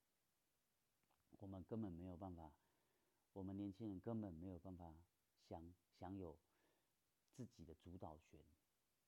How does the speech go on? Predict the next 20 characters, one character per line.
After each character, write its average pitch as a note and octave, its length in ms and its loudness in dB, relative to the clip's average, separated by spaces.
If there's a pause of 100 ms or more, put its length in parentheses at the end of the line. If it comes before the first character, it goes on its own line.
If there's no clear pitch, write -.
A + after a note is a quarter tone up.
(120)
真 A#2+ 160 2
的 A#2 120 2
能 F2+ 180 -2
够 F#2+ 300 2 (160)
把 F2 160 -4
自 - 180 -8
己 F2 80 0
的 D#2+ 80 -4
主 - 160 -8
导 E2 180 -6
权 F2 220 -6
握 F#2 140 0
在 E2+ 120 -4
手 D#2 300 -12
上 D#2+ 180 -10
的， D2 160 -14
真 F#2+ 200 -4
的 E2 180 -4 (1300)
很 F2+ 220 -6
少 - 280 -14